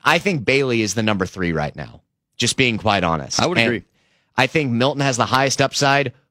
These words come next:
Speaker 1: Hooker is the most proven college quarterback. He has accomplished the most out of all three guys at the collegiate level. Hendon Hooker has accomplished more than Joe Milton and Harrison Bailey. Now, granted, there's still a reason that Milton and Hooker are at Tennessee because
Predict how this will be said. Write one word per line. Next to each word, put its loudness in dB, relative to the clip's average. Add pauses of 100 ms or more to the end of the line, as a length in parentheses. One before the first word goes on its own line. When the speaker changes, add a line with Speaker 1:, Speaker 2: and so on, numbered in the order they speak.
Speaker 1:
Hooker 0
is -2
the -2
most -2
proven -2
college 2
quarterback. 0
He -4
has -2
accomplished -2
the -2
most -2
out 2
of -4
all 2
three -2
guys 0
at 0
the -2
collegiate -2
level. 0
Hendon -2
Hooker -2
has -2
accomplished -2
more 2
than 0
Joe 0
Milton 0
and -2
Harrison 0
Bailey. -2 (800)
Now, 2 (840)
granted, 0
there's 2
still 2
a 0
reason -2
that 0
Milton 0
and 0
Hooker 0
are 2
at 2
Tennessee 0
because 0